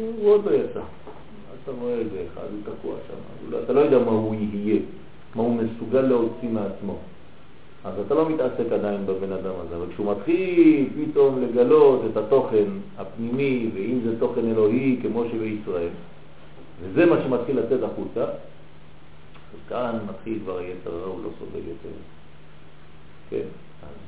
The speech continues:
"כאשר הוציא השם את ישראל ממצרים, ונתן להם התורה, ובזה קנו ישראל המעלה של על הכל", זאת אומרת, על, על כל אומות העולם, יותר עליונים, "ולתתך עליון על כל הארץ",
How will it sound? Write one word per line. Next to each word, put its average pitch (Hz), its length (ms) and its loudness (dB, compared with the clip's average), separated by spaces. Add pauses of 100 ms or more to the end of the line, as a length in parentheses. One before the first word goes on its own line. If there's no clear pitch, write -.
(320)
"כאשר - 420 4
הוציא 139 340 4
השם 127 240 2
את 107 120 -6
ישראל 117 360 -2
ממצרים, 92 600 -6 (840)
ונתן 101 600 2
להם 135 340 4
התורה, 98 560 2 (800)
ובזה 113 460 6
קנו 151 240 4
ישראל 151 400 2
המעלה 151 840 6
של 147 180 4 (120)
על 143 160 4
הכל", 104 420 2
זאת - 600 -8
אומרת, 113 220 -4
על, 123 240 2 (280)
על 113 160 -2
כל 190 140 8
אומות 170 360 6
העולם, 107 360 4 (100)
יותר 185 340 6
עליונים, 117 440 2 (840)
"ולתתך 113 500 -2 (380)
עליון 127 580 10
על 113 160 2
כל 127 200 8
הארץ", 98 320 4